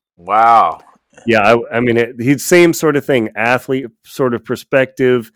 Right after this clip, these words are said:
Speaker 2: and actually does magic on stage.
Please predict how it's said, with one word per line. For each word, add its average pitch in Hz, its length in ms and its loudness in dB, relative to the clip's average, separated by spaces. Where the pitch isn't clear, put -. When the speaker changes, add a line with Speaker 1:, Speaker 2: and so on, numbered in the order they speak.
Speaker 2:
and 123 120 -2
actually 247 340 -2
does 151 220 -2
magic 131 560 -4
on 92 180 -8
stage. - 680 -18